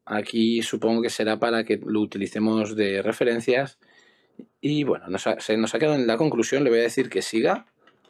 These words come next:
Y bueno, aquí tenemos el primer fallo. ¿Quieres que siga escribiendo el artículo? Lo siento, pero solo puedo dar una respuesta por cada turno de conversación. Si quieres que te ayude a mejorar u optimizar tu contenido, puedes pedírmelo. Vamos a ver, quiero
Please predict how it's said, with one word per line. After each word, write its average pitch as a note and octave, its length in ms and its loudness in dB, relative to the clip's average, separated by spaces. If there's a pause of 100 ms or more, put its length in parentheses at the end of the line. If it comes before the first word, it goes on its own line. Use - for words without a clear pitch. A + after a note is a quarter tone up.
(800)
Y E3+ 100 8
bueno, A#2+ 220 0
aquí C3 180 0
tenemos D3 300 2
el C3 100 0
primer C#3+ 480 2
fallo. F#2 520 -2 (180)
¿Quieres F3+ 260 2
que F3+ 100 2
siga F3+ 200 2
escribiendo F#3 400 2
el F3 60 4
artículo? E3 380 2
Lo A#2 120 2
siento, A#2+ 360 0
pero A#2+ 160 2
solo F3+ 220 0
puedo F3+ 240 4
dar F3 180 4
una F3 140 2
respuesta D#3+ 480 0
por D#3 160 0
cada C3 240 2
turno D#3+ 260 2
de D3+ 60 2
conversación. G2+ 580 -2 (460)
Si - 160 -4
quieres C#3 240 2
que E3+ 80 2
te E3 80 2
ayude D#3+ 200 6
a A#2+ 40 0
mejorar C#3 460 0
u A#2+ 100 2
optimizar B2 600 2
tu G3 100 2
contenido, D#3+ 540 2
puedes B2+ 260 2
pedírmelo. G2 580 -2 (1800)
Vamos A#2 300 0
a - 20 0
ver, G2 180 -2
quiero C#3 560 2